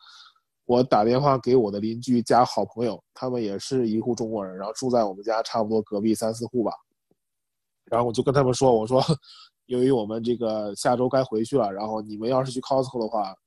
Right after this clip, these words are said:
能不能帮我们带一些东西？”所以他们当时就帮我们买了很多，比如说水啊、卫生纸啊这些，呃，鸡蛋啊，还有一些，一些，呃，锅贴啊，这些菜啊之类的。所以我们回到家之后，他们就，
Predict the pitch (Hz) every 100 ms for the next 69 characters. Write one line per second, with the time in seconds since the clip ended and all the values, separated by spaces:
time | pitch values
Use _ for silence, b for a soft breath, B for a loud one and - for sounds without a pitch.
0 | _ 113 120 127 127 120 120 107 107 123
1 | 117 117 131 131 - _ _ _ _ _
2 | _ - 131 120 - 147 135 - 131 131
3 | 123 120 135 113 113 117 95 110 110 101
4 | 110 107 101 107 117 - 107 92 101 101
5 | 104 104 113 120 120 104 98 92 98 98
6 | - 107 101 98 _ b _ _ 95 95
7 | 92 - - 123 127 123 110 101 92 -
8 | _ 104 107 107 101 113 107 101 110 107
9 | 117 107 107 95 98 98 92 _ - 123
10 | 117 127 131 120 104 110 113 110 - 131
11 | 104 139 92 82 _ _ _ _ _ _
12 | _ 120 120 110 98 - 107 123 135 123
13 | 131 123 135 127 120 131 120 - 120 117
14 | 110 117 107